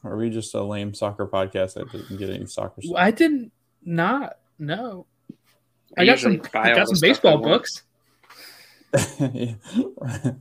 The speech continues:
Speaker 1: Uh, yeah, that's true, I guess. Matthew's right. Whenever
Speaker 3: All the
Speaker 1: I want stuff, I buy it. So
Speaker 3: all the stuff comes out in, like, September.
Speaker 1: That's true.
Speaker 3: So I just buy it.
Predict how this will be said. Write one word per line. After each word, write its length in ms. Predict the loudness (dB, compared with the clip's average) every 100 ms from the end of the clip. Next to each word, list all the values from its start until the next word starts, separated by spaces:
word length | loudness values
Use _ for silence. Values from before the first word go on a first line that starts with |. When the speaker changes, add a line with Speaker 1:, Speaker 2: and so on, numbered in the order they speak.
| -14 -20 -20 -20 -20 _ _ -8
Speaker 1:
Uh, 340 | -6 -4 -4
yeah, 260 | 6 10 10
that's 220 | 8 6
true, 200 | 2 -2
I 80 | -2
guess. 320 | -4 -8 -12 -12
Matthew's 360 | -10 -8 -8 -6
right. 220 | -8 -8 _ _
Whenever 320 | -10 -4 0
Speaker 3:
All 80 | 0
the 180 | 0 -4 -8 _ _ _
Speaker 1:
I 40 | -10
want 180 | -10 -6
stuff, 240 | -4 -4
I 60 | -4
buy 280 | -6 -6
it. 160 | -6 -10
So 240 | -18 -18 -18 _ _ _ _ _ -4
Speaker 3:
all 160 | -4
the 220 | -2 -4 -6
stuff 340 | -8 -4 -4 -4
comes 200 | -8 -6
out 180 | -6 -8
in, 60 |
like, 220 | -10 -10 -12 _
September. 640 | -8 -8 -10 -8 -8 -10 _ _ _ _
Speaker 1:
That's 160 | -14 -12
true. 260 | -8 -8 -8 _ _
Speaker 3:
So 160 | -10 -8
I 80 | -6
just 200 | -8 -10
buy 180 | -8 -6
it. 220 | -6 -10